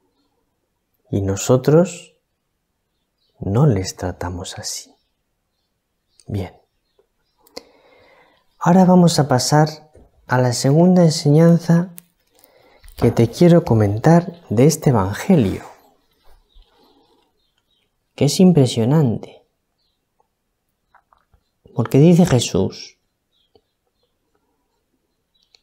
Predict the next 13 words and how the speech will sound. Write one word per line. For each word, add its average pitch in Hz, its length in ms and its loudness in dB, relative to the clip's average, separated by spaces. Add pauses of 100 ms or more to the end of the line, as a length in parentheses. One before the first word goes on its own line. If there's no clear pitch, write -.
(300)
"Entrad 135 840 0 (500)
por 120 320 -4
la 107 300 -10
puerta 156 500 -4
estrecha". - 640 -16 (2750)
¿Qué 165 160 -2
quiere 180 320 2
decir 123 680 -2 (1600)
"entrad 117 840 -4
por 117 220 -12
la 110 160 -12
puerta 113 400 -8
estrecha"? - 580 -16